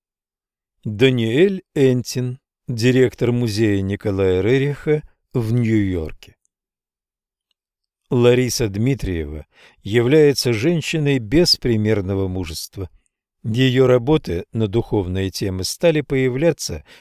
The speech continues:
в печати задолго до того, как это стало возможным в Советском Союзе. Ее статьи о семье Рерихов и их трудах, которые служат высокому знанию,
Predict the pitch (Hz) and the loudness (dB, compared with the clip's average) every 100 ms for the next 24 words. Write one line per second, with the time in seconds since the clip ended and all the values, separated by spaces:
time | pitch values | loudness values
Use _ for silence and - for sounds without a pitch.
0 | _ _ 127 113 - 87 - - _ _ | _ _ -4 -2 -2 -4 -6 -16 _ _
1 | _ 123 131 151 151 214 127 101 92 85 | _ -2 2 4 6 4 4 -2 -4 -4
2 | 98 95 - 104 - 104 123 - - 185 | -4 -4 -4 -6 -6 -6 -4 -4 0 2
3 | 123 104 90 95 92 85 92 82 - _ | 2 0 -2 -4 -6 -6 -10 -10 -20 _
4 | - 156 127 113 - - 104 - 107 87 | 0 2 2 0 -6 -10 -10 -6 -6 -6
5 | 76 71 _ _ _ _ _ _ _ 120 | -10 -14 _ _ _ _ _ _ _ 0
6 | 139 143 160 - 151 147 151 151 - 135 | 2 4 2 0 0 0 -2 -4 0 -2
7 | - 135 127 131 135 135 120 - 117 - | 0 -4 0 0 4 2 2 -2 -6 -6
8 | - _ - 127 131 - 139 123 107 147 | -20 _ -2 2 2 0 0 0 2 0
9 | 151 - 113 113 107 107 - 107 95 - | 0 -2 -2 0 -2 -2 -4 -6 -6 -6
10 | 107 104 117 101 107 98 87 98 139 120 | -8 -4 -2 -2 -4 -6 -6 -4 -2 -2
11 | 80 | -6